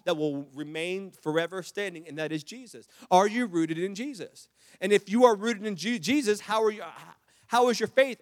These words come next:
as far as you pushing to be closer to him? How are you pushing to be close? How are you pushing yourself to read your word?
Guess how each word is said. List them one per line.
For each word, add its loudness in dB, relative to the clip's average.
as -10
far 2
as 2
you -10
pushing 0
to -6
be -4
closer -2
to -8
him? -8
How 4
are 4
you 2
pushing 2
to -6
be -8
close? 2
How 6
are 2
you -2
pushing -2
yourself -2
to -8
read -8
your -4
word? -6